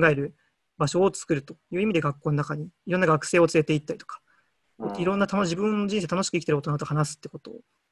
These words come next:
Speaker 1: やってみたりとか。で、それをもとに、じゃあ、次これやってみようよっていうのを少し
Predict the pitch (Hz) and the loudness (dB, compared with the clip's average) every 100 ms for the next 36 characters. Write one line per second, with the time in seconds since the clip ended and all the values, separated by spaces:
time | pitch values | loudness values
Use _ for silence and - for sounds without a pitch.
0 | _ 151 139 151 147 - - - - _ | _ -8 -4 -4 -4 -8 -16 -20 -20 _
1 | _ _ _ _ _ _ _ _ - 214 | _ _ _ _ _ _ _ _ -2 2
2 | 240 277 269 285 285 202 147 156 214 196 | 6 6 4 4 4 4 2 0 4 6
3 | 185 - 175 - 165 160 180 202 196 151 | 4 0 -4 2 2 2 0 2 4 4
4 | 147 147 139 220 - 147 | 2 -4 0 -2 -2 -6